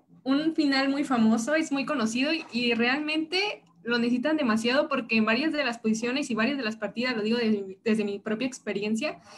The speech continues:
se llega a esto. Así que les voy a mostrar que el tema de hoy es rey y peón contra rey.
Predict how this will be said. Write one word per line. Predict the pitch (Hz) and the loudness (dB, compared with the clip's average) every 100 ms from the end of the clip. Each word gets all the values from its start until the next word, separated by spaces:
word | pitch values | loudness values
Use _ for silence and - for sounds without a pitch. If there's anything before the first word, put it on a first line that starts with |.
| - - - | -20 -20 -2
se | 233 | 4
llega | 226 247 | 4 4
a | 247 | 2
esto. | 233 - 320 - - _ _ _ _ _ | 0 0 -2 -2 -8 _ _ _ _ _
Así | 220 220 269 | -2 0 0
que | 330 339 | 2 2
les | 226 220 | 2 2
voy | 247 | 2
a | 269 | 0
mostrar | 220 220 240 262 311 320 | 0 0 -2 0 0 -2
que | 247 220 208 190 | 0 0 0 -2
el | 220 220 | -4 -2
tema | 247 277 | -2 0
de | 214 | -2
hoy | 214 226 233 226 | -2 0 0 0
es | 226 226 - _ _ | -2 -6 -14 _ _
rey | 226 269 302 359 349 _ _ | -4 2 2 2 -4 _ _
y | 226 - | -6 -2
peón | 254 330 370 | 0 0 0
contra | 277 220 202 196 | 0 0 0 -2
rey. | 208 190 - | -4 -6 -10